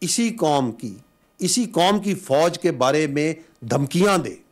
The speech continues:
प्रोपेगेंडा करे, तो उससे कोई बातचीत नहीं करेगा।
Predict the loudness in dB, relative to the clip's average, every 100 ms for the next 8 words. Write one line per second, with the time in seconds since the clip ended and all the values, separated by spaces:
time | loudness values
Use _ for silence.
0 | _ _ _ _ _ _ _ _ _ _
1 | _ _ _ _ _ _ _ _ _ _
2 | _ _ _ _ _ _ _ _ _ 0
3 | 2 4 4 4 4 2 -2 -6 -16 _
4 | _ _ _ _ _ _ _ _ _ _
5 | _ -18 -12 -8 -8 -6 -8 -8 -14 -16
6 | -18 -20 -20 -20 -20